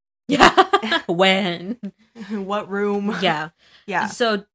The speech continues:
Speaker 2: I've never
Speaker 1: is
Speaker 2: read a Ruth Ware book,
Speaker 1: Mm.
Speaker 2: so that's probably why
Speaker 1: Yeah,
Speaker 2: it,
Speaker 1: and this is very
Speaker 2: yeah.
Speaker 1: similar to that. It kept reminding me of
Speaker 2: Okay.
Speaker 1: it. So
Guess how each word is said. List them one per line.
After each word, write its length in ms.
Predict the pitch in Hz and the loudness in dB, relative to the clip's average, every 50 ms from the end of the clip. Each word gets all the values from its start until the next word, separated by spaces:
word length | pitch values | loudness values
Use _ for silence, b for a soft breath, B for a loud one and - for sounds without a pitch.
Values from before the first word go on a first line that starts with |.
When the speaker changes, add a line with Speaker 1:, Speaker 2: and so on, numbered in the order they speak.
| _ _ _ | _ _ _
Speaker 2:
I've 240 | - 240 269 220 - | 0 0 2 0 0
never 300 | 339 339 320 269 262 247 | 0 -2 -2 -2 -4 -4
Speaker 1:
is 60 | 226 190 | -2 0
Speaker 2:
read 300 | 190 202 202 190 170 - - - 220 - - | 0 0 0 0 -2 -4 -8 -12 -16 -14 -12
a 80 | 208 | -12
Ruth 360 | 202 180 185 190 185 185 - _ - 180 - _ _ _ _ - 190 | -10 -8 -8 -8 -8 -8 -10 _ -20 -20 -20 _ _ _ _ -20 -14
Ware 220 | - 180 170 165 170 | -10 -8 -8 -8 -8
book, 360 | 180 - 151 95 - - - | -10 -10 -12 -12 -12 -12 -10
Speaker 1:
Mm. 200 | - 196 180 165 | -8 -6 -4 -4
Speaker 2:
so 140 | 160 220 196 - _ _ | -4 -6 -8 -10 _ _
that's 260 | - 226 240 269 - - | -2 0 0 -2 -4 -10
probably 580 | _ _ - 233 226 220 220 214 202 196 190 | _ _ -6 -4 -4 -4 -4 -6 -6 -8 -8
why 540 | 185 170 170 170 165 165 165 160 151 135 - - _ _ _ _ | -6 -4 -4 -2 -2 -2 -4 -4 -8 -10 -12 -16 _ _ _ _
Speaker 1:
Yeah, 400 | - 196 214 190 170 156 156 - - - | -2 2 4 4 4 4 2 -2 -8 -10
Speaker 2:
it, 120 | 175 180 | -6 -2
Speaker 1:
and 160 | 226 247 254 247 | -2 0 0 0
this 140 | 247 262 - | -2 -2 -4
is 120 | 254 220 | -6 -4
very 220 | 202 214 202 196 185 | -2 0 2 2 2
Speaker 2:
yeah. 40 | 180 | 0
Speaker 1:
similar 360 | 196 - - 190 175 175 165 | -4 -6 -6 -4 -4 -4 -4
to 160 | 160 - - 156 | -6 -8 -12 -10
that. 340 | 156 156 156 151 151 - 165 | -8 -6 -6 -6 -6 -6 -8
It 100 | 165 - | -8 -8
kept 200 | - 190 175 - | -8 -10 -8 -6
reminding 420 | 180 170 165 160 151 151 151 151 151 | -6 -6 -6 -6 -8 -10 -10 -12 -12
me 140 | 151 147 | -14 -14
of 260 | 147 - - - - 214 | -14 -10 -10 -10 -8 -8
Speaker 2:
Okay. 140 | 165 170 | -8 -10
Speaker 1:
it. 200 | 170 - - - - _ | -10 -12 -16 -18 -20 _
So 320 | _ - 226 220 214 - | _ -6 -4 -4 -4 -6